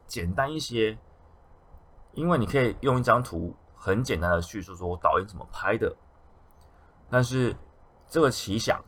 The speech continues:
这个创意法的方面，我觉得是当时候没有人使用过的。所以如果你是喜欢诺兰导演的电影的人，我相信你一定要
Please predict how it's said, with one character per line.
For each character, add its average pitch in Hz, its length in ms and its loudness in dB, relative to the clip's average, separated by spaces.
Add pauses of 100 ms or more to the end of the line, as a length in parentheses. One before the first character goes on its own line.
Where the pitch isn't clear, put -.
这 - 160 -6
个 110 180 0 (300)
创 113 340 4
意 101 160 -2
法 80 340 -2
的 92 120 2
方 101 200 2
面， 104 240 -2
我 80 140 -2
觉 78 140 -14
得 85 100 -2
是 85 140 -6
当 110 240 2
时 90 140 -14
候 92 260 0 (320)
没 90 160 -2
有 110 160 4
人 82 100 -2
使 85 200 -10
用 101 140 -2
过 101 220 -2
的。 - 100 -8 (760)
所 - 160 -8
以 180 140 -4
如 160 180 0
果 214 220 4
你 104 100 2
是 90 160 0
喜 92 140 -8
欢 95 260 0 (140)
诺 147 180 4
兰 87 140 4
导 80 140 -2
演 76 180 -12
的 53 60 -20 (500)
电 127 160 0
影 64 100 -10
的 55 120 -12
人， 50 200 -10 (180)
我 90 200 2
相 107 220 4
信 104 280 -6 (520)
你 101 240 -4 (100)
一 98 140 -8
定 120 220 -6
要 98 280 6